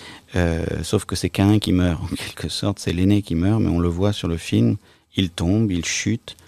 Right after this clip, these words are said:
le second, résultat, prend les devants, donc il devient en quelque sorte l'aîné de son aîné. Ça, dans le récit biblique, on a beaucoup de, de moments comme ça, quand Jacob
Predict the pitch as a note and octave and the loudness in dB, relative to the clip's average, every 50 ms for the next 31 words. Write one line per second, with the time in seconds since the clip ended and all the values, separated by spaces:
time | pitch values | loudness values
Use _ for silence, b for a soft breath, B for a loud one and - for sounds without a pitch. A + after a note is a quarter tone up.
0 | b b - F#2 G2 F#2+ - - G#2 G2+ F#2+ F#2 G#2+ G#2 G2 F#2+ F#2 F#2+ B B | b b 2 2 2 2 2 0 0 0 4 4 4 4 4 0 -2 -8 B B
1 | B - E2+ F#2 F2+ F#2 F#2 E2 - - F2 E2+ - - - G#2 A2+ A2+ G2+ F#2+ | B -4 -2 -2 0 0 -2 -2 -2 -4 -4 -4 -4 -4 2 4 6 6 6 4
2 | F2+ F2+ E2+ E2 E2+ E2+ G#2+ B2 C3 - _ - E2+ E2 - - E2+ E2 E2+ F2+ | 2 0 -2 -2 -2 -2 -4 -4 -8 -12 _ -10 -10 -10 -6 -6 -4 -2 -2 -2
3 | E2+ E2 F#2+ F2+ F2+ - F#2 E2 - - F#2+ - - F#2+ E2+ - - E2+ E2+ F2+ | 0 0 0 0 0 -2 -6 -8 -6 -6 -4 -2 -2 -2 -2 -4 -4 -2 2 4
4 | F#2+ G2 G2 G2 G2+ F#2+ E2+ E2 - - E2+ F2 F2 F2 F2 F2+ G2 A2 A2 - | 4 6 6 4 4 2 0 -2 -4 -2 0 0 2 2 2 2 0 0 -2 -4
5 | - F2 D#2+ E2 D#2+ D#2+ - E2 D#2+ - E2 - - - E2+ E2+ E2+ E2+ F2 F#2+ | -4 -6 -4 -4 -4 -6 -6 -8 -8 -10 -10 -10 -10 -10 -8 -8 -6 -8 -8 -10
6 | - - D#2+ D#2 D#2+ D#2+ E2+ F2+ F2 - - G2 F2+ - D#2 F2+ B B B B | -10 -10 -10 -10 -8 -6 -6 -8 -6 -6 -6 -6 -6 -6 -10 -12 B B B B
7 | B B _ - E2+ E2+ E2+ F2 F#2 G#2 G#2 G2 - - D#2 - - - F2+ F2+ | B B _ -4 0 2 2 4 4 4 2 2 -2 -6 -8 -4 -4 -2 -2 -4
8 | F#2 - D#2+ E2 D2+ D#2+ E2+ E2 - - F#2 F2+ F2+ E2+ E2 | -4 -6 -6 -6 -4 -4 -4 -4 -4 -4 -2 -2 -2 -4 -8